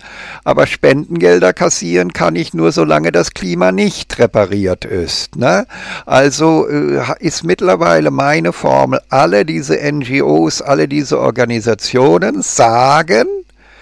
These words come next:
sie wollten wa-, zum Beispiel was Gutes für die Umwelt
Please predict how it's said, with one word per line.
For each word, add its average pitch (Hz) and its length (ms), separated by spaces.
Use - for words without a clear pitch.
sie 127 300
wollten 143 840
wa-, - 240
zum 101 240
Beispiel 117 600
was 110 240
Gutes 131 440
für 117 140
die 101 100
Umwelt 190 680